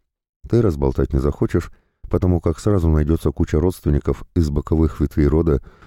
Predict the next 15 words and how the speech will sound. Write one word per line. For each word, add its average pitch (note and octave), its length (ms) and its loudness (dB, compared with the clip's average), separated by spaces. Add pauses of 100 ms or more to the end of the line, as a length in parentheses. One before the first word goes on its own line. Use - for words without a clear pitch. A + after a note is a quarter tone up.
которые G2+ 360 2
воспользуются F2 680 2
моментом E2 500 0 (460)
и F3 100 2
предъявят E2+ 560 2
права C#2 240 0
на D#2+ 100 0
престол. C2 460 -4 (480)
Я D2 280 2
молчал F2 380 0
шестьдесят D2 500 -2
лет, F#2 220 0 (340)
промолчу G2+ 480 0
и C#3+ 60 4
дальше. G2 440 0